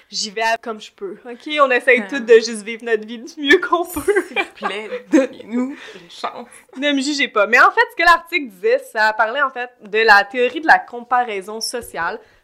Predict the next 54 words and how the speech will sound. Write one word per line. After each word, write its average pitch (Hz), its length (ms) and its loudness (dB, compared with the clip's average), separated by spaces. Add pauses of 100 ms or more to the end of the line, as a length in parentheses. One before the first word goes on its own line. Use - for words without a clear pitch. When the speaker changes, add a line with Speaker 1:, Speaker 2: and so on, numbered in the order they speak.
(120)
Speaker 1:
qui - 100 -14
a - 40 -8
été 214 140 -10
créée 233 200 -8
comme 262 160 2
dans 202 80 0
les 190 140 -8
années 196 140 -6
mille 214 120 -4
neuf 190 140 -10
cent 220 120 -8
cinquante. 180 380 -10
Fait 185 100 -6
que 185 40 -20
clairement, 254 340 2
le 254 60 -2
gars, 220 140 4
il 220 80 4
a 185 40 4
pas 208 140 -6
pris 233 180 -12
en 185 100 -8
considération 185 640 -8
les 196 100 -12
réseaux 180 220 -16
sociaux, 180 420 -12
là, - 160 -20
qui - 100 -20
changent 208 360 -4
<laughs> 247 380 -12
vraiment 247 560 2 (340)
sa 220 240 0
théorie. 220 480 -2
Mais 254 180 0
ce - 80 -14
qu'il 370 200 2
disait, 220 380 -2
c'est 247 120 -12
que 233 340 0 (380)
les 226 240 -6
gens 269 200 4
vont 247 140 -10
se - 60 -20
comparer 214 400 0
pour 240 200 -12
deux 240 140 -2
raisons. 202 320 2 (100)
Soit 302 320 0
pour 240 160 -4
réduire 247 600 -6
ton 208 200 -6
incertitude 220 720 -10 (100)
face 220 360 2
à 208 300 0